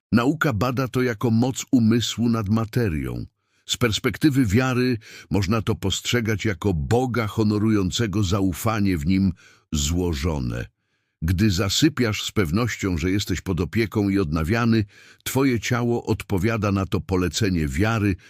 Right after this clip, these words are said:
optymalizując swoje procesy uzdrawiania. Przejaw tego uzdrowienia może być subtelny. Może to być głębszy i bardziej regenerujący sen,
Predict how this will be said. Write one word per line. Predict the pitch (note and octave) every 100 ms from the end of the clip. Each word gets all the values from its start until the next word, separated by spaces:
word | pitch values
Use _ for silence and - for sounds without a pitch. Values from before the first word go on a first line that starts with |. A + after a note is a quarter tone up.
| - _
optymalizując | C3 G#2 - A#2+ G#2 G2 F#2 E2+ G#2 F#2+ E2+
swoje | - G2+ F#2+ E2+
procesy | - F2+ - F#2 - E2+
uzdrawiania. | E2 B1 D#2 C#2 C#2 A#1 A#1+ A#1 - _ _ _
Przejaw | - D3 D#3+ A2 -
tego | G#2+ F2+
uzdrowienia | F#2 D#2 D#2+ E2+ G#2 A#2+ A#2+ G#2 - -
może | D#2+ G2 G#2+
być | F2 E2 -
subtelny. | - F#2 - C3 E2+ B1+ B1 A1+ _ _ _ -
Może | A#2 A#2 A2
to | G#2+
być | F#2 D2
głębszy | G2 B2+ A#2 E2 - G2
i | D#2
bardziej | C#2 A2 E2 G2+ F2
regenerujący | A2 F#2+ G#2 G2+ G#2 G#2+ F#2+ - D#2+
sen, | - G#2+ G#2 D2+